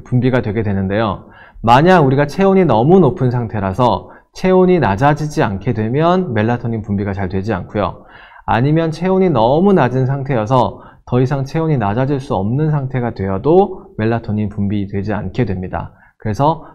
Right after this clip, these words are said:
적정한 체온을 유지하고 또 그것을, 어, 잘 조절할 수 있는 것들이 우리가 잠을 잘 잘 수 있게 만드는 방법이 됩니다. 이 세 가지,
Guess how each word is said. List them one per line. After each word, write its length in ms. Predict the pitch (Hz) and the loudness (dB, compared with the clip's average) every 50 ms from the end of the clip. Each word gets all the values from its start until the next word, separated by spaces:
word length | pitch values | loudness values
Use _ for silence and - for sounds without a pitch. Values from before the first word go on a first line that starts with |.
| - | -10
적정한 520 | - - 107 - - 165 165 165 160 160 156 | -6 -6 -6 -4 -2 -2 0 0 0 0 0
체온을 400 | 151 165 165 160 156 156 156 131 | 0 0 0 2 2 2 2 0
유지하고 920 | 104 101 - 117 120 117 131 139 123 131 135 107 90 - - - - - - | 0 -2 -2 -2 -2 0 0 -2 2 2 2 2 2 0 -6 -12 -20 -14 -12
또 100 | - 107 | -12 -10
그것을, 720 | - - 113 117 104 - 135 151 170 180 180 180 - - - - | -6 -4 -4 -4 -4 -2 0 2 2 2 0 -4 -8 -16 -14 -10
어, 200 | 101 98 98 92 | -8 -6 -6 -6
잘 280 | 90 - 107 113 117 110 | -4 -2 0 0 0 0
조절할 380 | - 113 110 135 135 139 135 | -2 -2 0 2 2 2 2
수 120 | 131 - 117 | 0 -2 -4
있는 180 | 104 107 107 | -4 -2 -2
것들이 560 | 101 98 95 - 117 143 156 165 190 185 185 - - - - | -4 -4 -4 -4 -2 2 2 2 2 0 -4 -10 -16 -14 -10
우리가 220 | 104 107 101 95 | -8 -8 -6 -8
잠을 340 | - - 98 98 110 117 110 | -6 -6 -6 -4 -4 -4 -6
잘 240 | - - 95 98 101 | -6 -6 -6 -6 -4
잘 160 | 95 92 90 | -6 -8 -8
수 160 | - - 98 | -8 -8 -10
있게 200 | 92 - - 104 | -8 -6 -6 -6
만드는 500 | 98 98 95 92 98 104 120 143 170 170 | -6 -6 -6 -6 -6 -4 -4 -4 -4 -4
방법이 400 | 135 104 92 95 101 98 104 95 | -6 -6 -8 -8 -6 -6 -6 -8
됩니다. 440 | 92 90 92 - - - 95 - - _ _ _ _ _ - - - - - - _ | -8 -8 -10 -10 -12 -12 -14 -16 -18 _ _ _ _ _ -18 -18 -16 -20 -20 -12 _
이 160 | - 160 190 | -2 0 0
세 180 | 196 190 214 226 | 2 2 2 4
가지, 800 | 220 240 240 - - 175 165 165 170 170 160 120 95 - - | 6 6 6 6 4 4 6 8 8 8 6 6 2 -2 -8